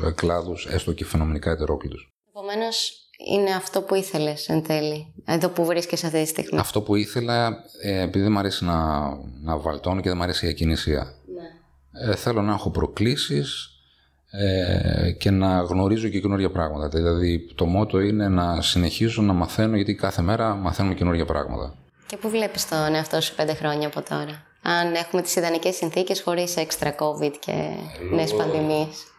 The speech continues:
Speaker 1: Επειδή αν χρησιμοποιήσω την εμπειρία μου, αυτά τα οποία σκεφτόμουν πριν είκοσι χρόνια δεν έχουν βγει, οπότε καλύτερα να μην σκέφτομαι τίποτα και νομίζω το αποτέλεσμα θα είναι θετικό.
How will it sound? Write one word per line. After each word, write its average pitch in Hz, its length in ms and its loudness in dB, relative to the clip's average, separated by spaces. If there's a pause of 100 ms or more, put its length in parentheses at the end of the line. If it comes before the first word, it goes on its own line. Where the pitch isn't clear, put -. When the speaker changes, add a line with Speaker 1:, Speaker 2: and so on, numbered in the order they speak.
(160)
Speaker 1:
Επειδή 85 260 0
αν 92 440 4
χρησιμοποιήσω 87 600 2
την 85 140 2
εμπειρία 80 380 2
μου, 101 280 0
αυτά - 160 0
τα 95 80 2
οποία 92 160 0
σκεφτόμουν 95 340 2
πριν 90 180 4
είκοσι 87 280 2
χρόνια 82 540 0
δεν 104 180 4
έχουν 85 200 2
βγει, 85 100 2
οπότε 104 220 4
καλύτερα 98 260 2
να 101 60 2
μην 90 80 2
σκέφτομαι 80 400 0
τίποτα 101 300 2
και 92 100 0
νομίζω 98 240 4
το 92 60 4
αποτέλεσμα 90 420 2
θα - 140 -2
είναι 101 100 4
θετικό. 85 560 0